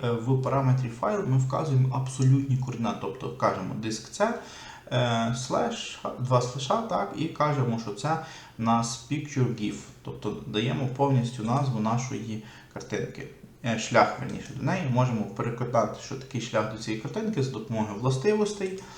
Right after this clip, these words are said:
Е, ось ми дивимося, так, і бачимо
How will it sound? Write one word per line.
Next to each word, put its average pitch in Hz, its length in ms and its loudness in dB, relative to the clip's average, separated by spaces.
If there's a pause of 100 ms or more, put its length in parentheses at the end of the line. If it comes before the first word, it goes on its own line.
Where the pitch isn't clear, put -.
(360)
Е, 117 280 4
ось 127 340 4
ми 117 120 2
дивимося, 170 560 0
так, 151 460 -2 (360)
і 147 120 -2
бачимо 127 920 2